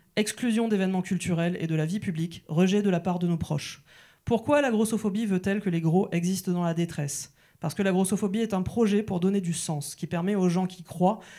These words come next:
et profitent d'une structure hiérarchique liée à la stigmatisation du poids de donner un sens à leur vie, de se sentir valorisés et importants. J'ai écrit en m'appuyant sur Ernest Becker que la culture des régimes est un projet d'immortalité.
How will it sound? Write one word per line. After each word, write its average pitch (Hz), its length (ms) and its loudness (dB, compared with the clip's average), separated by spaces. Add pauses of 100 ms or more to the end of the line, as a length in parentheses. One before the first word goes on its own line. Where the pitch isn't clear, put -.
(160)
et 190 100 0
profitent 233 360 0
d'une 202 160 2
structure 208 480 -2
hiérarchique 190 540 0
liée 185 260 2
à 202 40 2
la 175 120 2
stigmatisation 180 720 -2
du 156 100 -4
poids 185 340 0 (300)
de 170 80 6
donner 202 220 4
un 202 100 2
sens 220 320 0
à 180 60 0
leur 165 160 2
vie, 175 180 0
de 170 140 -2
se 156 100 0
sentir 170 320 0
valorisés 180 720 2
et 185 100 2
importants. 165 500 0 (640)
J'ai 185 200 8
écrit 269 320 0
en 247 60 2
m'appuyant 214 360 2
sur 185 160 2
Ernest 180 320 2
Becker 185 380 2 (220)
que 185 100 0
la 175 120 2
culture 220 340 -2
des 214 80 0
régimes 202 280 2
est 180 140 -2
un 170 40 2
projet 190 300 2
d'immortalité. 185 800 -2